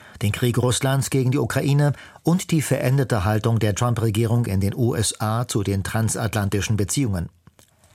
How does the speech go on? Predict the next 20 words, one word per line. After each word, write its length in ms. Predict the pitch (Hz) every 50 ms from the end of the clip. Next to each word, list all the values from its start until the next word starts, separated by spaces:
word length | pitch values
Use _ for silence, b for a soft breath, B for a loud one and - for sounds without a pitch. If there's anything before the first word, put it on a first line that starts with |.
| B B B B B B B -
Die 60 | 147
Rückkehr 340 | 147 160 196 190 185 185 170
zur 160 | - 175 165
zweitausendelf 720 | 160 - 156 143 143 143 127 - 151 - 135 127 127 113 -
ausgesetzten 760 | 214 131 127 143 - - 131 101 107 104 - - - 123 104
Wehrpflicht 500 | 113 107 107 - - 135 151 139 - B B B B B B B
könnte 320 | - 131 131 147 165 180 170
die 240 | 175 175 170 175
Regierungskoalition 1200 | 170 - 156 113 117 123 120 151 175 160 165 151 131 - - - 127 120 117 107 - - 127 135 135
mit 300 | 139 135 - - - -
einfacher 460 | 113 113 107 - 127 117 107 120 110
Mehrheit 440 | 107 107 107 104 87 104 117 120 -
im 120 | 135 123
Bundestag 500 | 131 147 147 147 120 - - 104 98 -
beschließen. 500 | - 95 - - 104 95 - - 101 - - - _ B B B B B B B B
Für 140 | - - 131
eine 320 | 131 110 101 104 95 90
grundlegend 720 | - 110 123 151 175 175 - 160 147 131 120 117 110 - 120
neue 320 | 113 113 135 139 127 113
Dienstpflicht, 640 | 107 110 113 113 - - - 123 135 151 - -